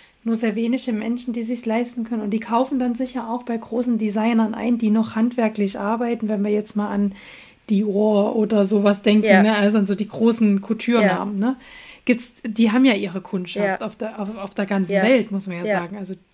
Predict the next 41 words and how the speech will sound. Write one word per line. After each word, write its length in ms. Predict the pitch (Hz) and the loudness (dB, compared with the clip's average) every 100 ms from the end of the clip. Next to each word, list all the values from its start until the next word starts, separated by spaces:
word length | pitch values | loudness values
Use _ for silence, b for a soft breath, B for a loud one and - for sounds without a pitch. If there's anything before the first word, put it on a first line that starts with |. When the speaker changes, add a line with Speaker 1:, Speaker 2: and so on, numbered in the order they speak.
| _ 254 | _ -4
Speaker 1:
die 160 | 262 | -2
bedienen 420 | 269 196 247 240 | -2 -2 0 2
ja 140 | 220 202 | 2 2
Speaker 2:
Ja. 100 | 202 | 0
Speaker 1:
quasi, 300 | 190 190 185 | 0 -2 -6
die 180 | - 269 | -6 -2
müssen 240 | 277 247 | -2 -2
schon 160 | 233 202 | -2 -2
die 80 | |
ganze 300 | 202 196 196 | 0 -2 -2
Welt 320 | 190 220 247 - | -2 -2 -4 -8
bedienen, 580 | 220 196 190 208 262 - B B B B | -4 -2 -2 -2 -4 -8 B B B B
damit 300 | 220 202 214 | -2 -2 -2
sie 140 | 220 | -4
überhaupt 640 | 202 196 190 202 220 - - b b b b - | -4 -4 -4 -6 -6 -10 -20 b b b b -6
weiter 320 | 196 220 214 | -4 -4 -4
in 120 | 196 | -4
dieser 240 | 208 202 190 | -4 -6 -8
Form 320 | - 202 196 | -8 -8 -4
Speaker 2:
Ja. 140 | 202 | -4
Speaker 1:
arbeiten 360 | 190 175 175 185 | -4 -8 -12 -14
können, 320 | - 185 185 - B | -16 -18 -18 -20 B
ne? 100 | 202 | -10
Speaker 2:
Und 220 | 214 226 | -4 0
das 140 | 226 220 | 0 -2
Speaker 1:
Ich 40 | 226 | -4
hatte 100 | 214 | -4
da 80 | 226 | -2
Speaker 2:
ist 60 | |
Speaker 1:
mal 60 | 208 | -2
eine 180 | 196 190 | -4 -6
Doku, 320 | 190 220 226 | -8 -10 -10
da 100 | 208 | -8
gab's 260 | 208 247 254 | -4 -4 -2
mal 80 | |
eine 120 | 233 202 | -4 -4
Doku 340 | 247 247 262 | -6 -6 -4
auf 200 | 190 185 | -6 -6
Arte 460 | 247 220 269 254 233 | -6 -6 -6 -8 -8
über, 500 | 254 208 208 196 190 | -6 -8 -6 -4 -2
ähm, 260 | 190 196 | -4 -4